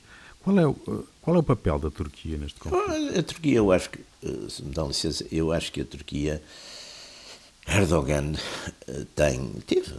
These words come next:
Speaker 2: de-, digamos, até uma claríssima política neo-otomana, mas que tem sido, vamos lá ver, tem sido mais declarações que outras coisas. Ele, de facto, interveio ali um bocado na Síria, ele está agora ali um bocado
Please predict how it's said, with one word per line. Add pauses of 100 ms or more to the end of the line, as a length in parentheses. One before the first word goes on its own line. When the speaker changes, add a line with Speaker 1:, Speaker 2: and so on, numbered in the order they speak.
(140)
Speaker 2:
de-,
digamos,
até
uma
claríssima (880)
política (420)
neo-otomana, (100)
mas
que
tem
sido, (140)
vamos
lá
ver, (160)
tem
sido
mais
declarações
que
outras
coisas. (400)
Ele,
de
facto,
interveio
ali
um
bocado
na
Síria,
ele
está
agora
ali
um
bocado